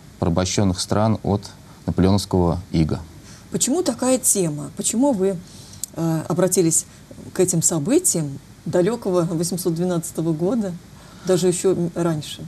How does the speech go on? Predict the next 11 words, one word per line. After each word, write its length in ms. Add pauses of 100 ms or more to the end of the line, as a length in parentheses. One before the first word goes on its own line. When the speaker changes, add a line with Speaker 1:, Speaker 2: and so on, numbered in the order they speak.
(120)
Speaker 1:
Ну, 640
во-первых, 540
то, 140
что 460
в 200
до-, 100
в 120
Доме 200
музея 240
Фрунзе 300
находится 640